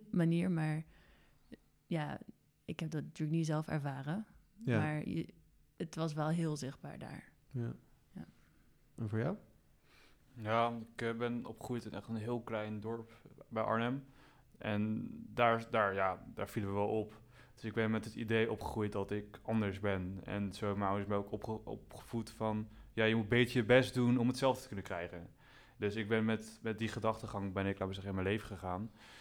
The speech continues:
Speaker 3: En, nou ja, altijd grapjes wel gehad met vrienden. Dus ik ben altijd wel, eh, ja, van bewust geweest dat ik van kleur ben. Maar het is me pas echt, eh, van belang geworden... van toen ik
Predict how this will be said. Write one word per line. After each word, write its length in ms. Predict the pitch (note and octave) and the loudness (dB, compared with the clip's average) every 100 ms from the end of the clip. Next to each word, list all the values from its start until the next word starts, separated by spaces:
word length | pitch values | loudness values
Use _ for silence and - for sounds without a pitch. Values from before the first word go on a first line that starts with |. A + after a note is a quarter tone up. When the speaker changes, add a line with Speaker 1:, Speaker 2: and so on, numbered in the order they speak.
| - - - _ | -20 -20 -20 _
Speaker 3:
En, 240 | A2 G#2+ | -2 0
nou 220 | G2+ G2 G2 | 0 0 2
ja, 60 | |
altijd 240 | G2+ G#2 G#2+ | 2 0 0
grapjes 280 | - G#2 G#2+ | 0 0 -4
wel 100 | G2+ | -2
gehad 160 | A2 | -2
met 100 | G#2+ | -4
vrienden. 340 | G2 G#2 G#2+ G2+ | -4 -2 0 0
Dus 100 | G#2 | -2
ik 60 | G#2 | 0
ben 100 | A2 | 0
altijd 280 | A2+ A#2+ | 2 2
wel, 540 | A2 A2+ A2+ A2+ - - - - | 4 4 4 2 -2 -12 -20 -20
eh, 60 | - - - _ _ | -18 -18 -20 _ _
ja, 160 | B2 | -2
van 200 | A2+ - | 0 2
bewust 220 | A#2 B2 C3 | 4 4 6
geweest 160 | C#3 A#2+ | 4 4
dat 80 | |
ik 60 | A2+ | 2
van 140 | B2 | 0
kleur 320 | - B2+ A#2 G2 | 2 4 6 4
ben. 320 | F#2+ F#2 F#2+ - - - - - | 0 -2 -10 -20 -20 -20 -18 -2
Maar 160 | G#2+ | 4
het 120 | A2 C3+ | 4 4
is 140 | A#2 | 0
me 120 | B2 | -2
pas 240 | - A#2+ A#2+ | 2 2 4
echt, 500 | B2 C3 - - - _ _ | 2 2 -2 -12 -20 _ _
eh, 320 | - A#2+ A#2+ A#2 | -4 0 0 -2
van 160 | - A#2 | 0 2
belang 280 | A2+ A2 C#3+ | 4 4 4
geworden... 500 | - C3+ C#3+ C#3 C#3 | 4 4 4 2 -2
van 220 | A#2+ A2+ | -4 -4
toen 180 | A2+ A2 | -2 -4
ik 160 | A2 | -4